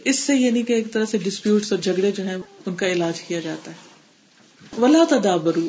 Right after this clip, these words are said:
اور ایک دوسرے سے پیٹ نہ پھیرو، منہ نہیں موڑو، یعنی قطع تعلق ہی نہیں کرو، ٹٹی نہیں کرو،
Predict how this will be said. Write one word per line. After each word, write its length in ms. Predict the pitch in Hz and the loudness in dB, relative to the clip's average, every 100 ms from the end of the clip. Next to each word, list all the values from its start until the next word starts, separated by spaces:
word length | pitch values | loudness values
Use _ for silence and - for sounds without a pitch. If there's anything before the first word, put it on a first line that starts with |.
| - | 0
اور 100 | 220 | 2
ایک 180 | 240 214 | 4 4
دوسرے 220 | 269 285 | 4 4
سے 100 | 294 | 2
پیٹ 240 | - 285 247 | 2 2 2
نہ 60 | 220 | -2
پھیرو، 220 | 202 165 | 0 -2
منہ 160 | 170 247 | 4 6
نہیں 120 | 277 | 6
موڑو، 280 | 240 170 151 - - - - - - - 220 | 6 2 0 -6 -14 -18 -18 -16 -16 -6 0
یعنی 220 | 233 254 | 2 2
قطع 220 | 247 269 269 | 2 2 2
تعلق 320 | 247 254 247 | 4 4 4
ہی 60 | |
نہیں 120 | 247 233 | 2 0
کرو، 240 | 190 170 - - _ _ _ _ - _ - _ | 0 -4 -6 -18 _ _ _ _ -20 _ -20 _
ٹٹی 340 | 247 240 247 | -2 2 2
نہیں 160 | 226 196 | 2 0
کرو، 260 | 180 175 | -2 -6